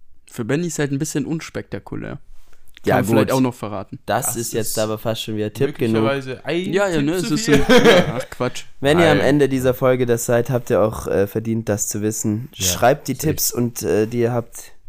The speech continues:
Speaker 2: in die Kommentare oder auf Insta. Stimmt noch mal ab und in diesem Fall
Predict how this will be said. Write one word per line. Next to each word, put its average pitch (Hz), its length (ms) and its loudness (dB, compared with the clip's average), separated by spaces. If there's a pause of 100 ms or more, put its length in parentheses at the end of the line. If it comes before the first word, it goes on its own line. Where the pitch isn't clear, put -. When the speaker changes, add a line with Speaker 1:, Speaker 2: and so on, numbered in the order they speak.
(120)
Speaker 2:
in 123 180 0
die 120 80 -2
Kommentare 117 640 0
oder 107 280 2
auf 101 140 -2
Insta. 113 500 -2 (680)
Stimmt - 340 -2
noch 123 160 0
mal 127 160 2
ab - 300 2 (160)
und 123 460 0 (100)
in 110 120 0
diesem 113 260 -2
Fall 113 400 -2